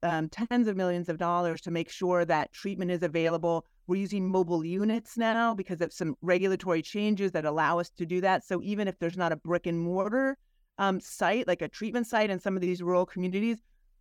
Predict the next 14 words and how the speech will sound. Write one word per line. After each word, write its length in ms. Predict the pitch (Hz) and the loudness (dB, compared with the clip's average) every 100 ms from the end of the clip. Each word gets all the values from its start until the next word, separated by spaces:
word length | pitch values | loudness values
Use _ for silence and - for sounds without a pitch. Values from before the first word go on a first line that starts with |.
| _ - | _ -2
we're, 220 | 196 220 - - | 0 2 -2 -4
we're, 320 | 202 214 208 | 0 2 0
we're 240 | 196 214 208 | 0 0 0
funding 500 | _ 214 226 226 208 | _ 2 4 4 2
mobile 360 | 202 214 226 | 2 0 0
units 340 | 220 302 - - _ _ _ | 0 0 0 -4 _ _ _
to 80 | 202 | -2
go 200 | 202 196 | 0 0
into 160 | 190 | -2
these 180 | 180 175 | -2 0
rural 240 | 180 165 | 2 2
communities 580 | 160 170 165 160 165 156 - | 2 -2 -2 0 0 -2 -2
and 180 | 185 - | -4 -2
provide, 580 | 190 180 175 175 180 | -2 2 2 2 0